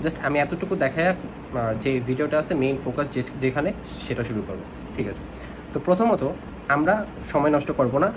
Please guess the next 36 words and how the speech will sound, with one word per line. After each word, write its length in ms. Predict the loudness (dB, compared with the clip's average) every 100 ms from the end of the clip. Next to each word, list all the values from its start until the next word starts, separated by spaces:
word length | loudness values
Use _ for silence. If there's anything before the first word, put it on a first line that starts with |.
| -2
আমাদের 300 | -2 0 0
ব্যক্তিগতভাবে 800 | -2 -2 -2 -2 0 0 0 0
সময় 320 | 0 2 4
নষ্ট 220 | 4 0
করার 200 | 0 0
সময় 280 | 2 2 2
এখন 200 | 2 0
নাই, 240 | 0 0 -2 -8 -12 -12 -8
ঠিক 120 | -4
আছে? 180 | -2 -4 -6 -10 -8 -4
তো 60 | 0
এখন 280 | 0 4 2 4
আমরা 360 | 4 4 4 0
একটা 200 | -2 -4 -2 4
প্রম্পট 460 | 6 6 0 -2
ইউজ 160 | -2 0 0
করব, 240 | 0 0
যে 140 | 0 0
প্রম্পটটা 380 | 2 2 4 2
আমি 220 | 2 2 4
আমার 160 | 2 2
YouTube-এর 380 | 0 2 2 0
ডেসক্রিপশন 440 | -2 -4 -4 0 2
বক্সে 260 | 2 0 2
দিয়ে 140 | 4
দিব, 220 | 4 2 -2 -4 -10 -10 -2
সেখানে 380 | 2 4 2
সেই 160 | 2 0 2
প্রম্পটটা 300 | 2 4 2 2
কপি 180 | 0 2
করবেন। 280 | 0 -4 -8 -4
তো 60 | -2
আমি 180 | 0 0
একটু 160 | 0
আপনাদের 300 | 0 2 0
দেখাই, 320 | 0 -2 -4